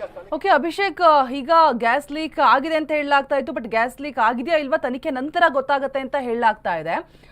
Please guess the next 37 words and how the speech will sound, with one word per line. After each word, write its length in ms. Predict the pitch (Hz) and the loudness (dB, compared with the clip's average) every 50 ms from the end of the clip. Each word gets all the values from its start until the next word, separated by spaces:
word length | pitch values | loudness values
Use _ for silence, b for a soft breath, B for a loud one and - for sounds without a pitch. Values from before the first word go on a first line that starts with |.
| b b b | b b b
ಆ, 260 | 240 254 254 247 247 - | 0 4 4 4 4 4
ಮಗು 580 | 220 226 220 220 247 262 254 247 392 403 330 | 2 -2 -2 0 0 0 0 2 2 2 2
ಅಂದ್ರೆ, 440 | - - - 208 247 254 294 302 302 | 2 -2 -6 -8 -4 0 2 4 4
ಆ, 380 | - - 226 226 220 214 202 196 190 - b b b b b 247 | 2 2 0 2 2 2 0 -2 -4 -10 b b b b b -8
ಇನ್ನಿಲ್ಲ 320 | 262 262 294 311 330 359 359 | -4 -2 -2 0 2 4 4
ಅಂತ 200 | 330 302 - - 294 | 4 4 4 0 0
ಹೇಳಿದ್ರು 520 | 269 254 247 247 226 175 185 190 208 240 | 2 2 2 2 0 -2 -4 -6 -6 -6
ನೀವು 200 | 226 214 214 214 | -8 -8 -4 -2
ಮಾತನಾಡಿಸ್ತಾ 500 | 226 208 208 - 254 254 240 - - 262 | -2 -2 -2 -4 -6 -8 -8 -6 -6 -6
ಹೋದ 200 | 240 226 214 220 220 208 202 202 | -4 -4 -2 0 2 2 0 -2
ಸ್ಥಳೀಯರು, 640 | - - - 285 240 262 277 269 214 190 330 330 B B B | -6 -10 -6 -4 -4 -2 -2 -2 -4 -4 -6 -8 B B B
ಎಷ್ಟು 280 | 226 277 269 - - 359 | -8 -8 -6 -6 -8 -6
ಜನಕ್ಕೆ 300 | 349 370 349 349 359 330 | -4 -6 -6 -4 0 2
ಓವರ್ 240 | 269 262 277 285 294 | 2 4 4 4 4
ಆಲ್ 120 | 277 277 | 4 2
ಆಗಿ 140 | 269 - 285 | 0 -2 -2
ಹಾನಿಯಾಗಿದೆ, 520 | 240 220 214 220 240 262 247 226 240 254 | -2 0 0 0 0 -2 -4 -4 -4 -6
ಎಷ್ಟು 200 | 240 226 - - | -6 -6 -8 -8
ಜನ 120 | 226 247 262 - | -6 -4 -4 -2
ಆಸ್ಪತ್ರೆ 560 | 190 202 233 269 - - 320 311 320 294 233 | 0 0 0 0 -2 -4 -6 -4 -4 -2 -2
ದಾಖಲಾಗಿದ್ದಾರೆ, 960 | 233 226 226 - 254 226 208 196 202 180 185 202 202 233 277 285 - - - - - | -2 -2 -2 -2 -2 -2 -2 -2 -4 -4 -2 0 0 0 0 -4 -4 -10 -20 -10 -8
ಎಷ್ಟು 280 | 254 285 - - 349 | -8 -6 -6 -6 -6
ಜನ 180 | 285 320 311 330 302 - | -2 0 0 2 0 0
ಇನ್ನಿಲ್ಲ 360 | 254 247 254 277 302 339 349 311 254 208 160 | -2 -4 -4 -2 0 4 4 6 6 4 2
ಅಭಿಷೇಕ್, 420 | 202 190 233 - - 226 196 - | -2 -4 -6 -6 -6 -6 -4 -4
ಓವರ್ 380 | 196 180 - 226 233 285 302 320 | -4 -4 0 0 2 2 4 4
ಆಲ್ 140 | 311 285 277 | 2 2 0
ಆಗಿ 120 | 254 269 | -2 -4
ಡೀಟೇಲ್ಸ್ 380 | 208 233 226 233 247 233 - 240 | -6 -6 -4 -4 -4 -4 -4 -6
ಅನ್ನ 120 | 226 220 | -6 -6
ಕೊಡೋದಾದ್ರೆ? 540 | 214 220 196 196 196 190 180 170 170 - - | -4 -4 -4 -4 -4 -4 -4 -4 -6 -8 -14
ಹಾಗೆ 460 | - _ _ _ - - 277 269 339 | -16 _ _ _ -2 -2 -2 0 0
ಅಲ್ಲಿ 200 | 330 302 302 320 | 0 -2 -2 -4
ಸಂಬಂಧಪಟ್ಟ 600 | - 294 233 233 285 302 320 339 339 320 254 - 285 | -6 -6 -4 -2 -2 -2 -2 -4 -6 -6 -2 -2 -2
ಅಧಿಕಾರಿಗಳು 500 | 240 196 247 - 294 285 285 233 277 254 | -2 -2 -2 -2 0 0 0 -2 -2 -2
ಯಾರಾದ್ರೂ 320 | 226 208 233 233 226 262 | 0 0 0 -2 -2 -6
ಬಂದಿದ್ದಾರಾ, 800 | 196 196 226 247 247 285 226 202 190 180 180 175 160 - b b | -6 -6 -6 -4 -4 -4 -4 -2 -2 0 0 0 0 -2 b b